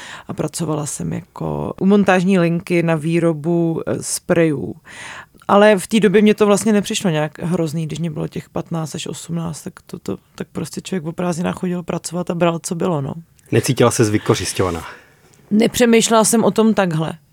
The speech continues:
Speaker 1: jo. Nepřemýšlela jsem o tom takhle, že, eh, že je to možný, <laughs> že je to možný. Prostě v rámci nějaký letní brigády jsem to brala tak, že mi dají, co mi dají.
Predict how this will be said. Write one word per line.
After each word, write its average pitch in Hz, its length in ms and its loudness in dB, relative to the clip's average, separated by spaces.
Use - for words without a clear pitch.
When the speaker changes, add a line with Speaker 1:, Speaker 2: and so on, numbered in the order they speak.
Speaker 1:
jo. 170 220 0
Nepřemýšlela 202 760 2
jsem 196 160 -2
o - 60 2
tom 208 200 0
takhle, 190 300 4
že, 190 340 2
eh, 170 600 4
že 165 140 2
je 208 100 6
to 214 100 4
možný, 175 500 4
<laughs> - 40 -8
že 156 120 0
je 170 160 4
to 180 80 6
možný. 165 340 2
Prostě 180 480 2
v 165 60 0
rámci 175 340 2
nějaký 185 320 2
letní 175 260 0
brigády 170 540 2
jsem 165 180 -6
to 165 120 -2
brala 156 280 -2
tak, 156 220 -6
že 160 300 -2
mi 170 160 0
dají, 160 280 2
co - 140 -8
mi 170 140 0
dají. 165 400 0